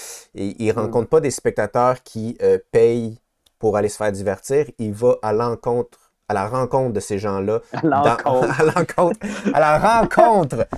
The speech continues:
Speaker 2: Ouais.
Speaker 1: de ces gens-là dans leurs affaires. Fait que, euh, je trouve ça vraiment intéressant de l'avoir. Et effectivement, euh, la discussion était hyper intéressante, très humaine de son, de son approche aussi, où, qui est, qui est, qui est très humain, le but de créer une relation,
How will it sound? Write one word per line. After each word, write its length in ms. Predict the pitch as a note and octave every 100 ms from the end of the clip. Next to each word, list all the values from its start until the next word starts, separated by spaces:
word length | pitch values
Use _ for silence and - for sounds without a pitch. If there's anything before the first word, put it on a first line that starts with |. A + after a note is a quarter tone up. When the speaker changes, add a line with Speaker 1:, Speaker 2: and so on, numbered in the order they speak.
| -
Speaker 2:
Ouais. 180 | A#2+ B2+
Speaker 1:
de 40 |
ces 200 | A2 C#3+
gens-là 640 | B2+ C#3+ C3 C3 D3+ E3+ F#3 _ _ _
dans 320 | G#2+ A2 C#3+ C#3
leurs 380 | C#3 D#3 C3
affaires. 520 | A#2+ A2+ A#2 C3 D#3 C3+
Fait 140 | G#2
que, 180 | - -
euh, 680 | G2 F#2+ F#2 F2 B1 G#1+ B1+
je 220 | - -
trouve 180 | - G#2+
ça 180 | - A#2
vraiment 420 | G2+ A2 B2+ C#3
intéressant 440 | D3 B2 G#2+ C#3+
de 80 | B2+
l'avoir. 400 | A2 G2+ C3 D#3 -
Et 200 | A#2 A2+ A2+
effectivement, 680 | - C#3+ - B2+ A#2 A#2 D3 _ _ _ _ F#2
euh, 200 | F2+ F2
la 140 | F#2
discussion 320 | F#2+ - C3+
était 180 | B2 A2
hyper 260 | A#2 A#2+ C3
intéressante, 600 | B2 A#2 G2+ - B2 B2
très 360 | - C#3+ C3+
humaine 540 | A#2+ A#2 A#2+ C3 A#2 -
de 200 | G2+ G2+
son, 220 | G2 G#2 - - _ A2
de 140 | A2
son 180 | G#2+ A2
approche 460 | G2+ - B2+ D#3 B2
aussi, 320 | - C3+ C#3+
où, 180 | G2+ G2 _
qui 360 | G2+ F#2+ F#2 F2+
est, 20 | -
qui 160 | F#2+
est, 80 | F2
qui 140 | -
est 40 | F#2
très 380 | - A#2 G#2+ G#2+
humain, 300 | G#2+ G#2+ C3 A#2
le 160 | G2+
but 240 | F#2+ A2+ A2
de 100 | G2+
créer 220 | - A2
une 80 | G#2
relation, 580 | G2 F#2 G2+ - G#2+